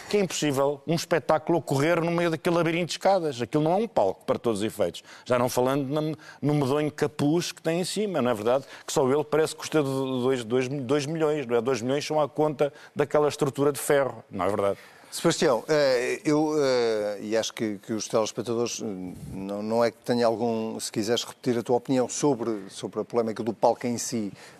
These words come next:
Speaker 2: eh, eh, estás à vontade, mas, mas eu gostava de, de, de levar a conversa aqui para um outro nível que tem a ver com, eh,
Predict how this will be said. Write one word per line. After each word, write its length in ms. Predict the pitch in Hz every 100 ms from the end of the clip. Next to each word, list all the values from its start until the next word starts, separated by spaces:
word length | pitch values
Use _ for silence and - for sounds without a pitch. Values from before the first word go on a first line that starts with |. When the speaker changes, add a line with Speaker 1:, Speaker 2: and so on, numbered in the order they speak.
| -
Speaker 2:
eh, 520 | 104 92 90 90 90 -
eh, 260 | 92 95 98 -
estás 180 | 107 101
à 20 |
vontade, 400 | 110 123 131 131
mas, 180 | 135 123
mas 260 | 135 135 135
eu 60 |
gostava 300 | 139 160 147
de, 220 | 131 139
de, 380 | 113 127 120 113
de 100 | 98 113 110 110
levar 200 | 117 127
a 20 |
conversa 380 | 113 123 123 131
aqui 120 | -
para 160 | 123 135
um 120 | 131
outro 260 | 131 131 127
nível 380 | 135 131 131
que 80 | 120 _
tem 180 | 139 123
a 20 |
ver 180 | 113 120
com, 280 | - 120 123 - - - -
eh, 160 | 123